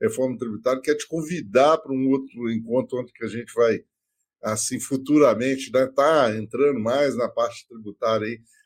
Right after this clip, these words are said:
sabendo um pouco mais pro senhor poder orientar a gente. E pra você, varejista, que tá aí nos vendo, nos escutando,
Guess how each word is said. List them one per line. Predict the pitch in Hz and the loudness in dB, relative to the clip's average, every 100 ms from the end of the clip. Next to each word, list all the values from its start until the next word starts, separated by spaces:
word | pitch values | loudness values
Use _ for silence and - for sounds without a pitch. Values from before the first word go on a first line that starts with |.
| _ | _
sabendo | - 131 135 131 | -2 4 4 4
um | |
pouco | 131 120 107 | 0 -2 -2
mais | 107 117 113 | -2 -2 -4
pro | 123 | -10
senhor | - 123 110 _ _ | -6 -4 -6 _ _
poder | 117 104 110 | -4 -2 -2
orientar | 113 113 110 117 117 | 0 0 -2 2 0
a | |
gente. | - 104 104 - _ _ _ | 0 -4 -4 -8 _ _ _
E | 139 | -2
pra | 139 208 | 2 4
você, | 202 190 180 | 4 4 4
varejista, | 175 151 123 151 - | 4 2 0 -2 -2
que | 123 | -6
tá | - 131 | 2 2
aí | 127 | 2
nos | 123 98 | -2 -4
vendo, | 98 123 135 127 | -2 0 0 0
nos | 110 110 | -2 -4
escutando, | 113 104 - 127 135 | -6 -12 -2 2 2